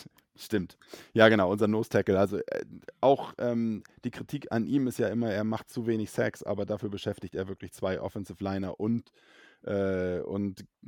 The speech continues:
greift sich noch den Running Back, wenn der halt noch an ihm vorbeiläuft. Also, ähm, und vor allem, äh, tackelt er auch häufig, also er läuft auch Running Backs hinterher und bringt sie dann zu Fall. Auch das schafft er mit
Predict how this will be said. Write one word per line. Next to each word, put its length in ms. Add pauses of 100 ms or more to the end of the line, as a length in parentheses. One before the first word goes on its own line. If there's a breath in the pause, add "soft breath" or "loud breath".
greift 300
sich 80
noch 140
den 160
Running 240
Back, 160
wenn 120
der 140
halt 160
noch 160
an 120
ihm 120
vorbeiläuft. 580
Also, 520
ähm, 420
und 180
vor 160
allem, 380 (160)
äh, 40 (240)
tackelt 300
er 220
auch 240 (180)
häufig, 600
also 140
er 120
läuft 340
auch 200
Running 300
Backs 200
hinterher 480
und 120
bringt 220
sie 80
dann 160
zu 80
Fall. 280
Auch 140
das 220
schafft 380
er 220 (420 soft breath)
mit 180